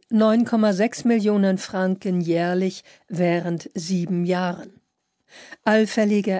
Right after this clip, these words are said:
Ergänzungsbeitrag fünf Komma vier Millionen Franken jährlich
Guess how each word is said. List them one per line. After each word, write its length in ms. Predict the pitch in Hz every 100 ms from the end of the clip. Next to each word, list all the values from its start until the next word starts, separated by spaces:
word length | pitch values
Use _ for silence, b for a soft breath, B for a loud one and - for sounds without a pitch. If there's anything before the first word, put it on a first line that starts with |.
| -
Ergänzungsbeitrag 1400 | 180 180 175 165 - 185 - - 180 185 - 190 202 226 - b b
fünf 400 | - 226 226 -
Komma 340 | 226 208 202
vier 360 | 196 - 247 226
Millionen 600 | 185 175 180 180 180 170
Franken 580 | - 175 180 - 180 165
jährlich 580 | 165 170 180 185 -